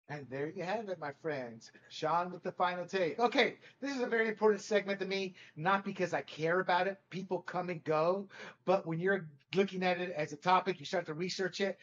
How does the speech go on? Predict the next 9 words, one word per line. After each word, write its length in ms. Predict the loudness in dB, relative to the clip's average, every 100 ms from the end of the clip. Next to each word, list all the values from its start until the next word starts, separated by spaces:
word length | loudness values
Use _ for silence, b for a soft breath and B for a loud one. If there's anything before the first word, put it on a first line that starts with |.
| B B
And 280 | 2 2 0
Sean, 440 | 6 8 8 4 -2 _
hundreds 800 | -10 0 4 2 2 0 0 0
of 160 | -2 0
well-known 580 | 2 2 2 -2 -4 -8
people 540 | -10 -8 -2 -2 -2 -10 b b
pass 360 | -4 -4 -4 -4
away. 420 | -2 0 -2 -6 b -10
Many 460 | -2 0 2 0